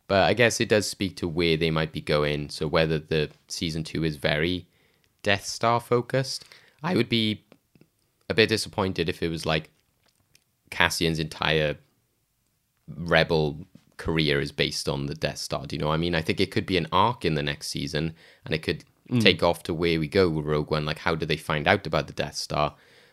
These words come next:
Speaker 1: But I don't think it should be the be-all and end-all of, like, what he's doing and what the rebellion's doing.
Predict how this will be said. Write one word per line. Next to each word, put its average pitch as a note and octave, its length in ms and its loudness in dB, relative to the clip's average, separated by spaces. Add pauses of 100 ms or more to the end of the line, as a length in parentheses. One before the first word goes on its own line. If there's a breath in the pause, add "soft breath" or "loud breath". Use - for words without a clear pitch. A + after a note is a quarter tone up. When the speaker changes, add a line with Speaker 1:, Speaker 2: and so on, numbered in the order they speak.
(120 soft breath)
Speaker 1:
But E2+ 180 2
I E2+ 60 2
don't D#2+ 120 2
think D2+ 140 -4
it D#2 40 -8
should - 120 -10
be D#2+ 80 -2
the D2 100 -6
be-all C#2+ 320 -4
and C#2+ 120 -6
end-all C#2+ 400 -10
of, D2 120 -12
like, D2+ 140 -10
what - 240 -12
he's D2 280 -8
doing D2 220 -8
and D2+ 100 -6
what D2 120 -10
the D2+ 80 -8
rebellion's D#2 500 -8
doing. - 220 -12